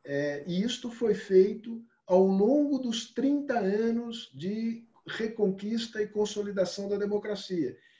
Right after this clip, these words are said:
Essa política venceu resistências conservadoras que diziam que esta era uma doença apenas de um pequeno grupo, era mistura de preconceito com ignorância.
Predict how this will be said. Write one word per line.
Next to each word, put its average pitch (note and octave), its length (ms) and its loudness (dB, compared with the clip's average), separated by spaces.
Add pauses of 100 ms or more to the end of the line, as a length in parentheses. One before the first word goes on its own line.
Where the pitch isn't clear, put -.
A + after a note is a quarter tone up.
(240)
Essa G3 360 6
política G#3 580 -2
venceu G3 640 0
resistências G#3 800 -2
conservadoras F#3+ 1160 0 (600)
que G3+ 160 -4 (220)
diziam A3 640 -2
que G#3 140 -2
esta G#3 320 0
era G#3 100 0
uma G3+ 160 -2
doença G#3 760 0 (300)
apenas D#4 540 2
de B3+ 80 0
um C4 120 -2
pequeno B3+ 460 0
grupo, G3+ 580 0 (140)
era E3+ 400 -2
mistura F#3 580 0
de F3+ 120 -2
preconceito A3+ 880 -2
com B3+ 240 -2
ignorância. A3+ 760 0